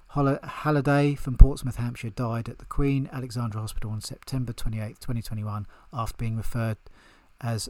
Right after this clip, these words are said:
an emergency by her G P after her heart began beating fast and she struggled to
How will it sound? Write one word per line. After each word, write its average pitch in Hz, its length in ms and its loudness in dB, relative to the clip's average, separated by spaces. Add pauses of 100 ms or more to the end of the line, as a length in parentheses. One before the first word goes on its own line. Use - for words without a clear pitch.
an 117 100 -4
emergency 127 480 -4
by 110 220 -2
her 107 60 -4
G 110 180 -6
P 110 240 12
after 110 320 -4
her 107 100 -2
heart 113 300 -6
began 110 300 -2
beating 110 260 -8
fast 107 400 -6
and 104 80 -8
she - 140 -12
struggled 107 480 -8
to 107 200 -8